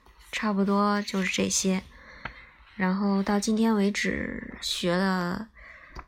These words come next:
呃，五节这个关于衣-，衣服这方面的，呃，一些例句啊、对话什么的。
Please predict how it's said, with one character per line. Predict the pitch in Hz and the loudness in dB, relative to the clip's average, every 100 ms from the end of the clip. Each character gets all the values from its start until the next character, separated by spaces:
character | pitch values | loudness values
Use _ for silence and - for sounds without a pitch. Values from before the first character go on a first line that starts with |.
| - | -6
呃， | 190 170 170 165 170 180 180 | -2 0 0 -2 -2 -4 -2
五 | 175 165 | -4 -2
节 | - 170 175 | -2 0 0
这 | 185 202 | 0 -2
个 | 196 - 50 50 - - - - - - _ - - | 0 -2 -2 -6 -8 -12 -16 -20 -20 -20 _ -12 2
关 | 214 208 | 2 4
于 | 202 - _ _ - | 0 -4 _ _ -2
衣-， | 233 240 247 - _ - - _ _ - | 0 2 -2 -6 _ -20 -20 _ _ 0
衣 | 233 277 | 2 2
服 | - | 0
这 | 208 185 | -2 -2
方 | 190 | -2
面 | 196 190 - | -2 -2 -6
的， | - - - - | -8 -12 -16 -8
呃， | - - - - - - - - - - - - - | -6 -6 -8 -12 -14 -18 -20 -20 -20 -20 -20 -18 -8
一 | 156 | -6
些 | 160 156 156 - - - - - - - - | -2 -2 -2 -4 -6 -14 -20 -20 -20 -14 0
例 | 165 | 0
句 | 151 165 | 0 0
啊、 | 175 117 | 0 0
对 | - 160 | 0 0
话 | 170 175 | -2 -4
什 | 175 - | -4 -6
么 | |
的。 | - | -6